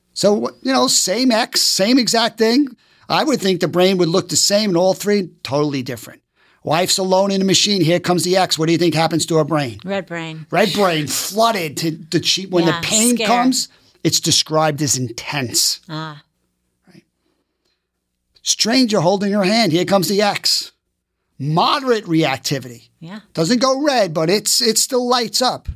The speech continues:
Speaker 2: Right. We need connection, even with people that, you know, we don't necessarily share love relationships with. We
Speaker 1: Yeah.
Speaker 2: still feel that human touch, and that feels good.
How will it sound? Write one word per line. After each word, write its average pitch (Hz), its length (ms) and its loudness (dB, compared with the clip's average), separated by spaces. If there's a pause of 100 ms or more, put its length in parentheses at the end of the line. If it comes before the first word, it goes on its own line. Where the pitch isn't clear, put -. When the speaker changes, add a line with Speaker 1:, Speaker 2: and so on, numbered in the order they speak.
(100)
Speaker 2:
Right. 277 200 0
We 262 180 -2
need 269 220 2
connection, 226 600 -2
even 214 720 -2 (520)
with 214 180 -2
people 226 400 0
that, 226 300 2 (120)
you 208 160 -6
know, 202 300 -6 (260)
we 202 140 -6
don't 226 200 2
necessarily 214 840 2
share 214 320 2
love 214 280 2
relationships 208 640 0
with. 160 160 -10
We 214 120 -4
Speaker 1:
Yeah. 202 40 -2
Speaker 2:
still 262 720 0 (240)
feel 302 380 0
that 226 200 2
human 226 480 2
touch, 226 480 0
and 170 100 -6
that 190 200 -2
feels 202 200 -2
good. 160 320 -6